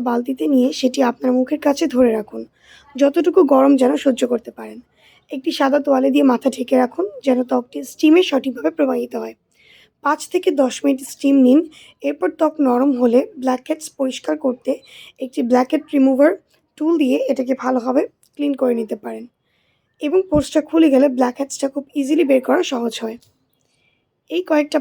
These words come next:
পদ্ধতিতে আপনি আপনার নাক থেকে ব্ল্যাকহেডস দূর করতে পারবেন। এই ছিল আমার আজকের ভিডিওটি। ভিডিওটি আশা করি সবার জন্য অনেক বেশি উপকারী হয়েছে। যদি ভিডিওটি ভালো লেগে থাকে ভিডিওটি লাইক দিবেন, কমেন্ট করে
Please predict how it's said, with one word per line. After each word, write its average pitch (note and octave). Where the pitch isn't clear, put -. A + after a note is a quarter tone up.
পদ্ধতিতে B3+
আপনি -
আপনার B3
নাক C4
থেকে C4
ব্ল্যাকহেডস A#3
দূর D#4+
করতে B3
পারবেন। A3+
এই D#4
ছিল F#4
আমার E4
আজকের C4+
ভিডিওটি। C4
ভিডিওটি C4
আশা B3+
করি C4
সবার B3+
জন্য B3
অনেক C4+
বেশি C4
উপকারী D4
হয়েছে। D#4
যদি D4+
ভিডিওটি D4+
ভালো D4
লেগে C#4+
থাকে D4+
ভিডিওটি B3+
লাইক B3
দিবেন, D4
কমেন্ট D4+
করে F4